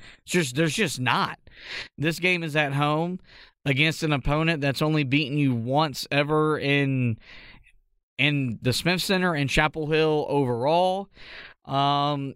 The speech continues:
a-, and even though they've got a good record, eh, overall and in the league, this is a team that is vulnerable, a-, as, as losses to South Carolina and Loyola Chicago,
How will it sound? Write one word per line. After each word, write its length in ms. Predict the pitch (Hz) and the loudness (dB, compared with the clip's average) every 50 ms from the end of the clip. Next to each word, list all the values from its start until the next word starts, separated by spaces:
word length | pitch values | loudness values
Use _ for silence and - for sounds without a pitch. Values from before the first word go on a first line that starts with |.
| - - | -4 -2
a-, 200 | 156 165 139 170 | -2 0 0 0
and 100 | 170 180 | 2 2
even 220 | 202 190 196 180 | 2 0 0 0
though 100 | 185 185 | 0 2
they've 200 | 170 175 180 160 | 2 2 0 2
got 180 | 151 175 170 160 | 2 2 2 2
a 60 | 147 | 0
good 200 | 131 143 139 123 | 0 -2 -2 0
record, 600 | 127 147 165 165 - 196 196 196 190 180 170 - _ _ | 0 0 0 0 -2 -2 -2 -2 -2 -4 -10 -14 _ _
eh, 340 | - 147 143 143 - 110 123 - _ | 0 0 0 2 0 -2 -6 -8 _
overall 560 | - 156 160 151 156 147 151 156 170 170 165 165 | -2 -2 0 0 -2 0 2 2 4 4 2 0
and 80 | 160 | 0
in 100 | 165 156 | -2 -4
the 80 | 139 135 | -4 -2
league, 560 | 127 135 139 147 165 180 190 190 175 170 - - - - - - - _ _ | 0 2 2 2 2 2 0 0 -2 -4 -10 -16 -20 -20 -20 -20 -20 _ _
this 240 | 151 156 160 - - | 0 0 0 2 0
is 180 | 190 170 147 | 0 2 2
a 120 | 165 160 156 | 2 0 0
team 340 | 139 - 160 170 175 170 160 | -2 -2 -2 0 0 2 2
that 140 | 165 156 | 2 2
is 100 | 147 131 | 2 0
vulnerable, 640 | 117 117 131 143 156 165 165 160 175 190 190 175 - | 0 0 0 2 2 2 0 2 0 0 0 -2 -4
a-, 60 | - | -2
as, 440 | 139 143 135 135 147 143 139 127 123 - | 0 0 2 2 0 0 -2 -4 -6 -2
as 240 | 139 143 143 131 120 | 0 0 0 0 0
losses 400 | 135 143 147 151 143 - 151 - | 0 0 0 0 0 -4 -8 -2
to 160 | - 147 131 | 0 0 0
South 320 | - - 147 143 151 - | 2 2 2 2 2 0
Carolina 560 | - - 156 156 151 143 143 139 143 147 147 151 | -2 -2 0 0 2 2 2 2 2 2 2 2
and 340 | 151 143 139 135 131 131 | 2 2 0 0 0 0
Loyola 340 | 131 131 135 139 143 147 147 | 0 2 2 4 4 2 2
Chicago, 800 | - - 139 117 147 139 143 143 143 143 151 151 147 143 147 143 | 0 -2 -4 0 0 2 2 2 2 0 0 2 2 0 -2 -4